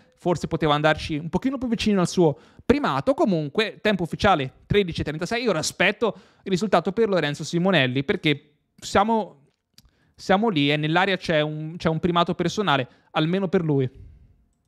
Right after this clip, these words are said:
Allora, risultato per Simonelli, tredici e ottanta, no, pochi centesimi l'hanno separato, un centesimo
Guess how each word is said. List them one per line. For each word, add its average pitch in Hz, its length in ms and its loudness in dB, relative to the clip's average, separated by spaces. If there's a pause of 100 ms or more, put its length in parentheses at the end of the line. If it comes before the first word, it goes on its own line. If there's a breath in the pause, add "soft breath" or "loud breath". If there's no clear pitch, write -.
(4000 soft breath)
Allora, 151 760 2
risultato 208 1040 0
per 185 220 0
Simonelli, 151 960 0
tredici 269 600 -2
e 220 160 2
ottanta, 202 640 0
no, 185 180 0
pochi 214 460 0
centesimi 175 580 -4
l'hanno 165 180 2
separato, 190 480 2
un 294 220 2
centesimo 170 720 0